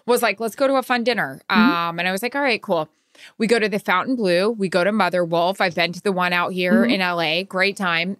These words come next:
Speaker 1: Super low key for me. No sparkle dress here. In fact, I even have a low boot, a pant. I'm freaking
Speaker 2: You
Speaker 1: good.
Speaker 2: look
Speaker 1: I
Speaker 2: great.
Speaker 1: feel
Speaker 2: Yes.
Speaker 1: great about
Speaker 2: Mm-hmm.
Speaker 1: myself because I am not in a dress and a heel. I'm ready to go. Um, we sit down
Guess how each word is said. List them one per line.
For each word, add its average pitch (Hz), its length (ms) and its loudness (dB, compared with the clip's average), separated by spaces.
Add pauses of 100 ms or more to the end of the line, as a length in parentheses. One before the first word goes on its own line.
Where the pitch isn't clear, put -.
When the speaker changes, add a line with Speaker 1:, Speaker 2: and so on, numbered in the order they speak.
(120)
Speaker 1:
Super 285 300 -4
low 240 180 2
key 220 220 -4
for 214 120 -4
me. 202 200 0
No 202 160 0
sparkle 208 360 -2
dress 185 300 -2
here. 196 240 0
In 180 180 -4
fact, 202 400 -2
I 208 200 2
even 190 200 -2
have 175 200 -4
a - 20 -4
low 170 220 -2
boot, 247 420 -2 (260)
a 180 80 -2
pant. 220 480 -2 (120)
I'm 214 160 0
freaking - 380 -2
Speaker 2:
You 196 120 2
Speaker 1:
good. 240 140 6
Speaker 2:
look 240 160 4
Speaker 1:
I 196 80 6
Speaker 2:
great. 185 180 2
Speaker 1:
feel 262 180 4
Speaker 2:
Yes. 160 220 2
Speaker 1:
great 220 340 2
about 185 240 0
Speaker 2:
Mm-hmm. 208 220 4
Speaker 1:
myself 220 180 4
because 208 240 -4
I 226 200 0
am 220 260 -4
not 220 300 0
in 220 120 -2
a 214 80 -2
dress 190 580 -4 (360)
and 214 180 2
a 214 60 0
heel. 180 560 0
I'm 196 260 2
ready 175 280 2
to 165 80 -6
go. 131 300 -4 (720)
Um, 220 640 0 (360)
we 254 220 2
sit 453 220 -4
down 196 420 0